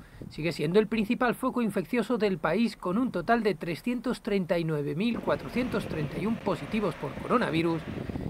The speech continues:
y cuatro mil seiscientos dieciocho fallecimientos desde el comienzo de la epidemia. Tan solo en la última jornada, la capital rusa registró cuatro mil seiscientos dieciocho casos y cincuenta y ocho decesos.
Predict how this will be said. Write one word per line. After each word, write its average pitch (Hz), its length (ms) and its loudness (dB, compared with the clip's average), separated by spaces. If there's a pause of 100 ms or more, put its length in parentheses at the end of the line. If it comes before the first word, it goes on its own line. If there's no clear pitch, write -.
y 151 160 -8
cuatro 139 300 -4
mil 208 160 2
seiscientos 196 540 0
dieciocho 185 480 -2
fallecimientos 160 760 0
desde 156 200 0
el 135 100 -4
comienzo 143 460 -2
de 131 80 -6
la 139 80 2
epidemia. 156 460 2 (500)
Tan 139 160 -4
solo 147 200 0
en 185 120 6
la 151 80 4
última 196 320 4
jornada, 180 400 4
la 208 100 6
capital 202 380 4
rusa 220 260 2
registró 202 400 0
cuatro 214 300 4
mil 202 160 0
seiscientos 196 420 0
dieciocho 170 560 0
casos 180 400 2 (260)
y 170 60 -6
cincuenta 143 480 -2
y 143 80 0
ocho 135 240 -4
decesos. - 560 0